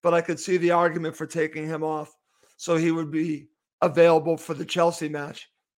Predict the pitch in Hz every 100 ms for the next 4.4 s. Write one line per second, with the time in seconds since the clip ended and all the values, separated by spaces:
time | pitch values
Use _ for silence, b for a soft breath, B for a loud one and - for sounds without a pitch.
0 | - 202 220 214 185 165 151 151 147 -
1 | 151 214 - 131 175 - - - - 165
2 | 160 175 180 185 180 160 156 156 156 156
3 | 151 - _ _ _ _ 175 185 170 147
4 | 180 190 190 180